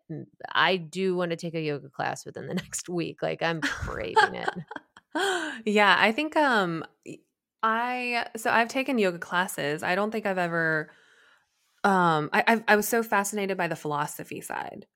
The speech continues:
Speaker 2: Um, I
Speaker 1: Mm-hmm.
Speaker 2: know that it, there was a deep history, but I guess, like, obviously during the, the kind of instructional classes, like, you spend more time in the practice of the,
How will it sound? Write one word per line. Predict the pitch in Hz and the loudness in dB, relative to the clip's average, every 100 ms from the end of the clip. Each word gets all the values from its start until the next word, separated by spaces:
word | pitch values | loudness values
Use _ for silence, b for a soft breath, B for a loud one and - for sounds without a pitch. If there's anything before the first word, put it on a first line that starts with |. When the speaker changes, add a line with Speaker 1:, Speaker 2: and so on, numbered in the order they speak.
| - | -2
Speaker 2:
Um, | 185 165 - | 2 2 4
I | 185 | 4
Speaker 1:
Mm-hmm. | |
Speaker 2:
know | 185 196 208 220 | 4 6 6 6
that | 214 | 4
it, | 190 - | 2 2
there | 190 | 2
was | 185 180 | 2 0
a | 170 | -4
deep | 175 170 - | -6 -6 -6
history, | 180 170 - 160 160 151 151 b b b b - | -6 -6 -4 -4 -2 -4 -6 b b b b -2
but | 175 165 - _ _ _ _ _ 190 | 2 2 -2 _ _ _ _ _ 0
I | 196 | 2
guess, | 208 202 | 0 -2
like, | 113 98 196 | -4 -2 2
obviously | 190 196 208 196 196 180 | 4 4 2 -2 -2 -2
during | 180 170 175 170 | -2 -2 -4 -6
the, | 175 165 160 156 - 170 - | -6 -6 -6 -8 -10 -14 -12
the | 165 160 151 151 | -10 -6 -8 -10
kind | 160 156 | -12 -10
of | |
instructional | 156 - 151 - 165 151 | -8 -6 -6 -6 -6 -6
classes, | - 147 156 - 151 151 147 | -4 -4 -4 -4 -4 -4 -4
like, | 151 147 _ b | -6 -8 _ b
you | 175 185 | -2 -2
spend | - 175 170 | 0 0 0
more | 165 | -2
time | - 165 151 151 147 - - | -2 -4 -2 -4 -6 -10 -8
in | 160 | -6
the | 151 | -4
practice | - 143 - 151 | -2 -2 -4 -10
of | 131 | -8
the, | 131 135 - | -6 -8 -10